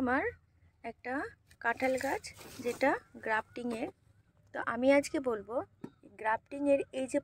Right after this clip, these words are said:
পলিথিনটা বাঁধা থাকে, এই পলিথিনটা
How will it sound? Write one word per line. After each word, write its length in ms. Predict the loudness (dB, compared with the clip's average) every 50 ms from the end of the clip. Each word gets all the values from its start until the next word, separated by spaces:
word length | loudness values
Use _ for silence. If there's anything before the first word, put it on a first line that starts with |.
| -2 -2
পলিথিনটা 580 | -2 0 0 0 -2 -4 -6 -8 -6 -4 -4 -2 -2
বাঁধা 240 | -4 -4 -4 -6 -10 -10 -10
থাকে, 260 | -12 -12 -10 -12 -14 -14 -14 -18 -20 -20 -20 -20 -20 -20 -20 _ -12
এই 120 | -12 -12 -10 -6
পলিথিনটা 680 | -6 -4 0 0 -2 -2 -2 -4 -4 -4 -6 -10 -12